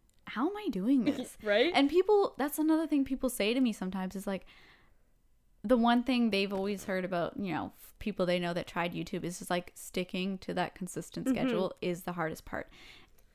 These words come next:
Speaker 1: And it is, but it also hasn't been for us. But I think it's because
Speaker 2: We just kind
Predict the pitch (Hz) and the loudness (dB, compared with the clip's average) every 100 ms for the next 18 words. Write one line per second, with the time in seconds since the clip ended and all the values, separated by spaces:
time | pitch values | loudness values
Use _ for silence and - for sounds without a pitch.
0 | _ - 240 240 - 190 190 294 359 - | _ 2 4 4 0 0 2 2 0 0
1 | 226 - 226 - 208 - 494 480 - - | 0 2 0 0 -4 0 0 -2 -6 -4
2 | 175 185 233 254 269 285 285 294 302 - | -2 -2 -4 -2 -2 -2 -2 -2 -4 -8
3 | - 196 196 240 233 - - 196 285 330 | -12 -8 -6 -4 -4 -6 -12 -6 8 8
4 | 339 381 - | 8 6 8